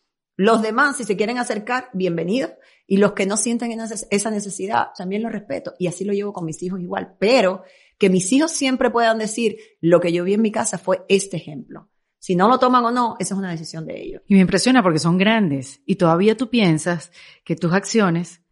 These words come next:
Speaker 2: van a tener influencia
Speaker 1: Claro.
Speaker 2: sobre ellos. Como que lo que me gusta es que nunca es tarde para dar un buen
Speaker 1: Claro que
Speaker 2: ejemplo,
Speaker 1: no, claro
Speaker 2: ¿sabes?
Speaker 1: que no, claro que no. Nosotros, mira, uno de los aprendizajes, yo te puedo decir, más grande que mi esposo y yo hemos tenido en nuestra vida es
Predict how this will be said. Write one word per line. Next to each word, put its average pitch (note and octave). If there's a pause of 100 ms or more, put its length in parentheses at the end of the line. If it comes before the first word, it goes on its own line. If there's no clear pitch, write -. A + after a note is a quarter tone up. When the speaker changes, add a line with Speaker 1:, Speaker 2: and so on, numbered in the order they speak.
(300)
Speaker 2:
van E3
a F3+
tener F3+
influencia F3+
Speaker 1:
Claro. F#3+
Speaker 2:
sobre A3
ellos. D#3+ (800)
Como G#3+
que G3
lo F3+
que F#3+
me F3+
gusta F#3
es G#3+
que -
nunca A3
es A#3+
tarde B3+
para D#3+
dar D#3
un E3+
buen F3+
Speaker 1:
Claro F3
que F#3
Speaker 2:
ejemplo, D3+
Speaker 1:
no, C3
claro -
Speaker 2:
¿sabes? G#3+
Speaker 1:
que B2+
no, F#3
claro D#3+
que G3+
no. F#3 (240)
Nosotros, A#3
mira, F#3 (240)
uno A#3
de C4
los A3+
aprendizajes, F#3
yo F3+
te F#3+
puedo G3
decir, G3+
más F3+
grande E3
que D#3+
mi D#3
esposo F3+
y G3+
yo G3+ (160)
hemos G3+
tenido F3+
en D#3+
nuestra D#3+
vida F3
es F3+